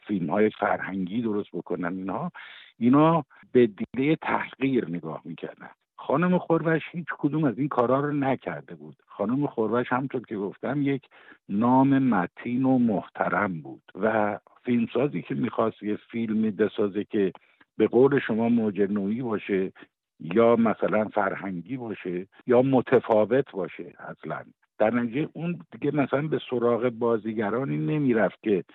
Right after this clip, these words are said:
ستاره سینما بودن، به سراغ بازیگری میرفت که صرف بازیگری او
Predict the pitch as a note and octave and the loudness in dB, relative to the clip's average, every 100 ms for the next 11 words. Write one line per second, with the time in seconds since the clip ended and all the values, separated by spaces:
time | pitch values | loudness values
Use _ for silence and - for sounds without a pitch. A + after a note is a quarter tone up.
0 | - - G#2 - G#2 G#2 G#2 - G2+ F#2 | -12 2 2 4 4 6 4 2 -6 -6
1 | F#2 F2+ D2 D#2+ D#2 D#2 E2+ - A2+ B2 | -4 -4 -6 -8 -10 -10 -12 -2 -2 0
2 | D3 A#2+ A2 F#2+ G#2 A#2 D#3 D#3+ - - | 0 2 2 0 -2 -2 -2 -2 -4 -4
3 | - D#3 - - - D3 E3+ E3 F3 D3+ | -6 -6 -6 -16 2 6 6 4 2 2
4 | C3+ A#2+ F#2+ A#2 A2 G#2+ A#2 D3+ G#2 F#2 | 2 2 0 -4 -4 -4 -2 0 -2 -2
5 | F#2 | -8